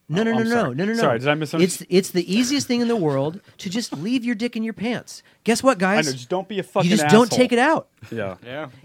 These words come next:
Speaker 1: Your pants are already closed. You're sitting there. There's a woman in the room.
Speaker 2: When it's like the
Speaker 1: Just
Speaker 2: excuse
Speaker 1: leave
Speaker 2: for,
Speaker 1: them
Speaker 2: like,
Speaker 1: fucking closed. It's
Speaker 2: "Well,
Speaker 1: the
Speaker 2: why is she
Speaker 1: easiest
Speaker 2: dressed
Speaker 1: thing in the
Speaker 2: like
Speaker 1: world.
Speaker 2: that, man?"
Speaker 1: It is the absence
Speaker 2: Her
Speaker 1: of an
Speaker 2: tits are
Speaker 1: action
Speaker 2: out.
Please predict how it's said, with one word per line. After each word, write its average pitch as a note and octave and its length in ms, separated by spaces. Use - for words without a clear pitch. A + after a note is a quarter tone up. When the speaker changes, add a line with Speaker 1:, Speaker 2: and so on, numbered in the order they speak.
Speaker 1:
Your E3+ 160
pants G#3 320
are A#3+ 80
already G#3+ 180
closed. G#3+ 640
You're C#3 140
sitting G#3+ 320
there. A#3 260
There's E3+ 200
a D#3+ 40
woman F#3+ 280
in G3+ 40
the G#3 100
room. A3+ 300
Speaker 2:
When E3 160
it's E3 120
like G3 160
the G3 100
Speaker 1:
Just D#4 160
Speaker 2:
excuse C4 80
Speaker 1:
leave D4+ 160
Speaker 2:
for, F#4+ 40
Speaker 1:
them E4+ 80
Speaker 2:
like, D#4+ 100
Speaker 1:
fucking D#4 200
closed. D4+ 300
It's G3 80
Speaker 2:
"Well, G#3 80
Speaker 1:
the B3+ 60
Speaker 2:
why G#3+ 140
is - 80
she C4 40
Speaker 1:
easiest A#3+ 200
Speaker 2:
dressed A3+ 120
Speaker 1:
thing C4+ 80
in C4 40
the C4 60
Speaker 2:
like C4 60
Speaker 1:
world. C4+ 160
Speaker 2:
that, E3 100
man?" F#3 320
Speaker 1:
It A#3 120
is G#3 160
the A3 200
absence B3 460
Speaker 2:
Her G3+ 60
Speaker 1:
of G3 80
an G3+ 80
Speaker 2:
tits A3+ 80
are - 20
Speaker 1:
action D3+ 140
Speaker 2:
out. G2+ 160